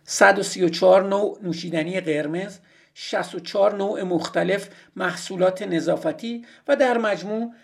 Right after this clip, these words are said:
سی هزار نوع جنس داره. بخش کتاب فروشی اینترنتی آمازون دو میلیون عنوان کتاب موجود داره. مردم با انتخابای مختلف بمبارون می‌شن.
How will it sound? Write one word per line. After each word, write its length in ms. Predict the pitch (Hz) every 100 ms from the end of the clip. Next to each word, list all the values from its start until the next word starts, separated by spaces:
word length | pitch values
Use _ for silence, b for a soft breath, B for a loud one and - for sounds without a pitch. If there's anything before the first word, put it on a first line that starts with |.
| _
سی 340 | - - 269
هزار 380 | 233 226 220 220
نوع 220 | 208 208
جنس 320 | 170 160 151
داره. 260 | - - - _ _ _ _ _ _ _ _ _ _ _ _ _ _ -
بخش 320 | 196 190 -
کتاب 560 | 185 180 - 165 160 -
فروشی 480 | - 165 - 190 185
اینترنتی 640 | 165 143 156 147 147 180
آمازون 560 | 170 143 147 202 226 226 b b b -
دو 140 | 254
میلیون 500 | 254 247 233 233 233
عنوان 440 | 202 185 180 202
کتاب 360 | 175 156 160 147
موجود 280 | 123 - -
داره. 260 | - - - _ _ _ _ _ _ b b b b b b b -
مردم 360 | 165 160 185 180
با 100 | 165
انتخابای 540 | 147 160 165 160 180
مختلف 540 | 170 135 - 151 175
بمبارون 560 | 175 160 147 139 147 196
می‌شن. 360 | 156 - -